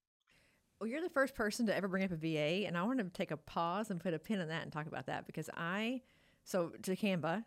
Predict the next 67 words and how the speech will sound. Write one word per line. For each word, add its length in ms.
I 100
think 220
I, 60
I 120
might 100
have 60
mentioned 220
this 40
on 60
a 40
podcast 420
a 40
few 120
weeks 200
ago. 260
I've 180
spent 300
the 60
equivalent 420
of, 140
like, 200
eleven 380
thousand 400
hours 580
of, 100
in 120
Canva 300
last 300
year, 200
which 200
is, 140
like, 180
if 80
you 60
do 80
the 80
math, 260
really 200
stupid. 540
But 120
I 40
love 160
Canva, 480
and 140
I've, 220
and 100
I 40
wanted 200
to 60
get 40
good 160
at 160
it. 140
But 120
even 240
now, 320
it's 120
like 120
I 60
had 140
to 100
know 160
how 80
to 80
do 80
it 60
my, 100